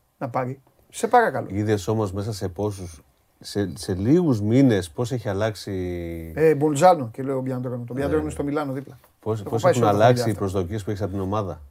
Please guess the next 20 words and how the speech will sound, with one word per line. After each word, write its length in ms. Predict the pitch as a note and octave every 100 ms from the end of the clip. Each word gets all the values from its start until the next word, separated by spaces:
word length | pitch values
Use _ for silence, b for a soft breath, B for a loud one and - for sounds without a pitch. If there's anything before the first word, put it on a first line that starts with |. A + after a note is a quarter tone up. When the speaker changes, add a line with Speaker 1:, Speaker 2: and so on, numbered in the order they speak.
| _ _ _
Speaker 2:
Πέρσι 300 | A#2+ - A2
έλεγες, 340 | A2 A2+ A2
«Πω, 200 | - A#2+
πω, 180 | A#2 G#2
να 100 | G2
μπορώ, 320 | F2+ G#2 G#2
να 120 | F#2+
μπορώ 400 | F2+ F#2+ G#2+ A2
του 140 | G2+ F#2
χρόνου 180 | G#2+ A2
να 80 |
κερδίζω 340 | G2 F#2+ G#2+ G#2
αγώνες» 360 | F2 F#2+ A#2
και 80 | -
τώρα 220 | A2 C3
θες 160 | B2 C3+
να 80 | C3
πάρεις 180 | C3+ A#2+
πρωτάθλημα. 480 | B2 C3+ B2 D#2 -
Speaker 1:
Ε, 100 | -